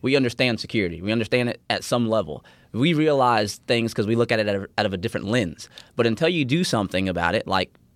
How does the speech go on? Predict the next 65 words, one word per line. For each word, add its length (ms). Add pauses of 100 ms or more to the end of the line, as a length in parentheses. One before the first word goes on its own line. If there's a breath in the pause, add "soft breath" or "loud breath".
put 240
some 200
legalese 560
around 340
it, 140 (400 soft breath)
people 280
are 40
gonna 160
do 140
whatever 300
they 140
do 180
because 260
there's 160
no 80
consequence, 680 (120)
right? 240 (260 loud breath)
And 160
so 380
when 160
you 80
say 120
the 80
currency, 540
before 420
you 140
could 140
take 180
that 160
data 280
and 120
it 40
didn't 220
matter 260
if 120
your 80
partner 340
needed 300
it 180
or, 160
you 120
know, 100
every 240
now 240
and 80
then 120
you 60
would 120
see 100
this 100
thing 180
that 100
says, 240
"Do 100
you 120
mind 260
if 80
we 80
share 200
your 120
data?" 240
And 60
the 40
reality 320
is 100